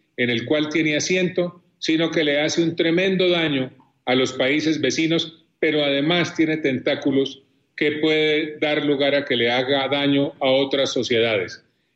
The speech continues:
El hecho de que el régimen de Maduro actúa como actúa frente al terrorismo del E L N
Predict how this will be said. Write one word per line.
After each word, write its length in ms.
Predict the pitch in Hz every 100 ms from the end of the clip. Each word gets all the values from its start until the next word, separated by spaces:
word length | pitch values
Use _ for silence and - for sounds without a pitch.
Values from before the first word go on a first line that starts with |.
| _ 160
El 220 | 147 160
hecho 340 | 185 180 175
de 180 | 143 139
que 460 | 160 160 110 - _
el 200 | 143 135
régimen 480 | 156 175 180 165 147
de 80 | 147
Maduro 440 | 147 180 160 123
actúa 600 | 110 - 196 156 92 - _ _ -
como 340 | 156 151 139
actúa 680 | 123 - 220 220 127 - - _ _ _ _ -
frente 760 | 165 180 180 175 151 139 -
al 340 | 160 175 156 -
terrorismo 580 | 131 127 147 165 160
del 180 | 139 131
E 140 | 151 156
L 260 | 156 165
N 260 | 170 175